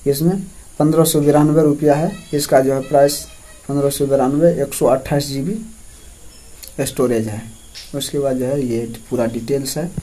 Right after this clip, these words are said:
यहाँ पर नीचे में, ये सारी details यहाँ पर है। तो ये कहाँ से मिलेगा, मैं पूरा process आप लोगों को बता रहा हूँ।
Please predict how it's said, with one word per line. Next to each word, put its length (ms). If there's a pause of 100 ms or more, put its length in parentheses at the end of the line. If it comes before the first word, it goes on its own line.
(380)
यहाँ 140
पर 240 (800)
नीचे 260
में, 180 (640)
ये 140
सारी 360
details 460
यहाँ 200
पर 140
है। 200 (1200)
तो 80
ये 200
कहाँ 300
से 140
मिलेगा, 380
मैं 220
पूरा 220 (680)
process 420
आप 140
लोगों 220
को 100
बता 280
रहा 80
हूँ। 80